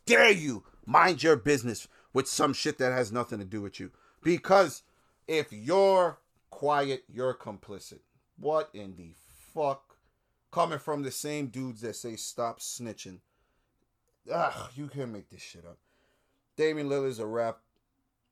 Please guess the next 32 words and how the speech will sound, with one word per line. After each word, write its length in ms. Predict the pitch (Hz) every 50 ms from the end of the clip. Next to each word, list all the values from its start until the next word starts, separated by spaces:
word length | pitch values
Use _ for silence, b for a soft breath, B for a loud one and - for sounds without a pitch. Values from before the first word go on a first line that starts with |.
| _ _ _ _ _ - - - - _ _ _ _ -
a 80 | 117
rap 300 | 117 117 123 117 110 -
star, 420 | - - - - 120 117 113 107 101
so 180 | - - 110
everybody's 500 | 110 110 113 110 98 107 104 101 101 98
gonna 180 | 98 101 95 -
fucking 500 | - - 104 95 - - 98 98 95 92 _ _ _ _ _ _ _ _ _ _ _ _ _ _ _ _ _ _ -
pay 160 | - 110 101
attention 420 | 95 - 117 110 107 - - 98
to 220 | - - 101 92 90
him. 120 | 92 90 _ _ -
Like, 360 | 101 104 98 92 95 _ - - _ _ _ _ _ _ _ _ _ _ _
everybody 540 | - 113 120 113 113 117 104 120 113 110 113
now, 420 | 113 110 113 110 107 107 104 101 107
L 180 | 113 117 120
L 120 | 117 117 113
Cool 300 | - - 123 117 120 117
J 240 | 107 117 117 110
comes 340 | 104 - 120 113 110 104 104
out 160 | 110 110 104
with 100 | 107 110
a 40 | 101
fucking 400 | - - - 110 107 - 110 104
song. 440 | - - - 104 104 107 107 101 101
Everybody's 360 | 101 101 107 107 107 107 101
like, 140 | 107 98 107
"Yo, 160 | 120 117 110 107
that 100 | 123 139
shit 260 | - - 123 107 98
woke 300 | 98 123 139 139 - 147
as 80 | 131
fuck." 560 | - - - - 277 254 202 - - - -